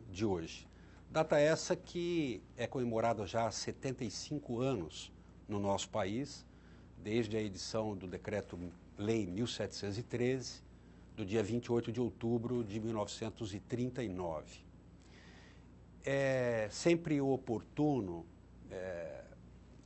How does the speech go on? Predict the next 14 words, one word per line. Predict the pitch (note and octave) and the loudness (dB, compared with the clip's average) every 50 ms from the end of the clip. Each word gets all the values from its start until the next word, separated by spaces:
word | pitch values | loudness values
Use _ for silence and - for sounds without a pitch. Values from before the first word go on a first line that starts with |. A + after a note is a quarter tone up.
| - - - - - - - - - - - - | -20 -20 -20 -20 -20 -20 -20 -20 -20 -8 0 4
prestigiar | D#3+ E3+ D#3+ - - - D#3+ B2 G#2 G#2+ A#2+ B2 C3 C3+ C#3 C#3 C3 - - - - - - - - - - - - - - - - - - - - | 6 6 6 4 2 -2 -2 -2 0 2 4 6 6 6 6 4 0 -6 -14 -20 -20 -20 -20 -20 -20 -20 -20 -20 -20 -20 -20 -20 -20 -20 -20 -10 -6
e | - C3 | -4 -4
cumprimentar | - - F#3+ G#3+ G#3+ G#3 G#3 F3+ E3 D3+ C3 A#2+ - - - C3 C3 C3+ B2 | 0 4 4 4 6 6 6 4 6 6 4 0 0 2 4 6 6 6 4
o | A2+ | 0
servidor | - - - G#2+ F#2 G#2+ G2 G#2 G#2+ G#2 G2+ | -2 -6 -6 -6 -6 -6 -4 -2 -2 -2 -2
público | - - C3+ C3+ C3 C3 C#3 C3 - - C3 B2+ A#2 - - - - | -2 -2 0 0 0 0 -4 -6 -4 -4 -4 -4 -4 -6 -12 -16 -10
do | G#2 G#2 | -6 -6
Estado | G2+ - - - - C3 B2+ A#2 A2 | -4 -4 -4 0 2 4 4 2 0
de | A2 | -4
São | - - - F#2 | -6 -6 -6 -8
Paulo, | E2+ - - A2+ A#2+ B2 B2 B2 B2+ B2+ A#2+ - - - - - - - - - - - - | -4 0 2 4 4 4 4 2 0 -4 -6 -8 -14 -20 -20 -20 -20 -20 -20 -20 -20 -12 -6
é, | - G#2+ G#2+ G#2+ G#2 G2+ G#2 - | -2 0 2 2 2 2 0 0
ao | - A2 A2 A2 | 0 0 0 0
ensejo | G#2+ G2+ - - - A2 A2 A2+ G#2 F#2+ G2+ A2+ A2 G2+ F#2 F2 | 0 -4 -6 -4 -2 -2 0 -2 -2 -2 -2 0 0 0 0 -2